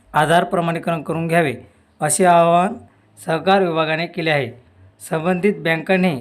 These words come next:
खातेधारकांना याबाबत कळवावे, असे निर्देश सहकार विभागाने देण्यात आलेले आहेत. तर बघू शकता, पीक कर्जाची नियमित कर्ज परतफेड करणाऱ्या शेतकऱ्यांना प्रोत्साहन देण्याच्या उद्देशाने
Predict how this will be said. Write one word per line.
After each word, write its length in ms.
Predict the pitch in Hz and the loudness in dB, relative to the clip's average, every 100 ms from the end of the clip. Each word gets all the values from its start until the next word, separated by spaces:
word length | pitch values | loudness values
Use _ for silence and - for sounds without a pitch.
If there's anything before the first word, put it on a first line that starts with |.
| - | -10
खातेधारकांना 800 | - 151 175 170 170 170 175 175 | -6 -6 0 2 2 0 -2 -2
याबाबत 500 | 165 156 151 151 160 151 | 0 -2 -4 -6 -8 -6
कळवावे, 400 | 175 180 170 127 123 - _ - | 0 2 2 -2 -10 -20 _ -6
असे 260 | 147 - 165 | -6 -4 -4
निर्देश 500 | 165 165 180 185 - _ _ - | -4 -2 0 0 -4 _ _ -10
सहकार 460 | 165 170 165 208 185 | -2 -2 2 2 2
विभागाने 460 | 151 156 151 165 196 - - | 2 0 0 -4 -8 -12 -10
देण्यात 460 | 139 147 165 - | -4 -2 -4 -2
आलेले 260 | 156 160 135 | -2 -2 -4
आहेत. 120 | 117 113 _ _ _ _ _ - | -6 -12 _ _ _ _ _ -8
तर 80 | |
बघू 220 | 151 170 190 | -2 0 0
शकता, 320 | 202 - 214 | -2 -2 -2
पीक 360 | 208 208 196 196 | -2 -4 -2 0
कर्जाची 460 | 185 180 180 196 | 2 2 0 0
नियमित 340 | 180 170 175 - | 0 -2 -6 -6
कर्ज 260 | 190 175 180 180 - | -4 -2 -2 -4 -6
परतफेड 360 | 170 165 - 170 | -8 -8 -8 -8
करणाऱ्या 400 | 170 156 160 170 | -6 -4 -2 -2
शेतकऱ्यांना 580 | 165 160 - 165 165 180 | -4 -12 -8 -6 -2 -4
प्रोत्साहन 600 | 175 156 156 - 160 165 | -4 -10 -10 -6 -4 -4
देण्याच्या 440 | 151 151 139 170 160 | -6 -8 -6 -4 -4
उद्देशाने 560 | 147 160 160 185 139 | -4 -8 -4 -4 -4